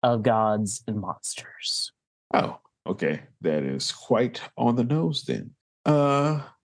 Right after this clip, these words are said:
Speaker 1: And
Speaker 2: all
Speaker 1: he
Speaker 2: right, I
Speaker 1: was,
Speaker 2: wish I
Speaker 1: he was literally Jekyll and Hyde.
Speaker 2: Yeah, that, yeah, that I knew. I knew he was Jekyll and Hyde, but I didn't know that that was said and how relevant that would be to this. Um,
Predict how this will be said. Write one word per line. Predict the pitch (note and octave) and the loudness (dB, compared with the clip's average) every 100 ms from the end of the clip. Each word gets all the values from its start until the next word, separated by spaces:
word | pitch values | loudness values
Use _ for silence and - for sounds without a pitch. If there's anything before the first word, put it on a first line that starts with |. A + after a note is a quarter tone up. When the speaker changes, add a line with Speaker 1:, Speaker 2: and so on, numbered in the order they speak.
| _ - | _ 0
Speaker 1:
And | B2+ B2+ | 4 6
Speaker 2:
all | C#3 | 4
Speaker 1:
he | |
Speaker 2:
right, | C3+ C3 | 6 4
I | |
Speaker 1:
was, | C#3+ D#3+ | 4 0
Speaker 2:
wish | C#3 | -2
I | |
Speaker 1:
he | B2+ C3 | 2 4
was | B2 G#2+ | 4 2
literally | B2 D3 D#3 D3+ C#3+ C#3 C3+ B2+ - _ _ _ C#3 | 2 4 4 2 2 2 2 -2 -8 _ _ _ 0
Jekyll | C3+ C3 | 2 2
and | A#2+ | 0
Hyde. | A2 F2+ C2+ - _ _ - | 0 -4 -8 -16 _ _ 0
Speaker 2:
Yeah, | G#2 C#2 | 2 2
that, | F#2+ A#2 A#2 - _ _ _ | 2 2 2 -6 _ _ _
yeah, | A2+ E2+ | 0 2
that | G2+ E3 | 4 4
I | A#2+ A#2 | 4 2
knew. | G#2+ C#2+ B1+ | 2 -2 -2
I | G#2 | 2
knew | B2 | 4
he | B2 | 6
was | A2+ | 4
Jekyll | G2 G2 F2+ F2+ | 2 2 2 0
and | E2 | 0
Hyde, | C#2+ - | -4 -4
but | F#2 D#2 | -2 0
I | A2 | 2
didn't | G#2+ G2+ | 2 2
know | G2 F2+ | 0 0
that | F2 - _ _ _ - | -4 -8 _ _ _ 0
that | A#2 - | 2 2
was | G2+ - | -2 2
said | G2 F2+ F2 - - _ _ - | 2 4 2 -4 -12 _ _ -4
and | G2 F#2+ | -2 0
how | A2 G2 | 2 4
relevant | F#2+ G#2 G2+ F2+ F2 | 4 2 2 -2 -2
that | F2 | -2
would | F2 | -2
be | F2 | -4
to | F#2+ | -4
this. | D#2 D#2 C#2+ - - _ _ - | -4 -4 -4 -10 -16 _ _ 0
Um, | A#2+ A#2+ A#2+ A2+ G#2+ | 2 4 4 2 2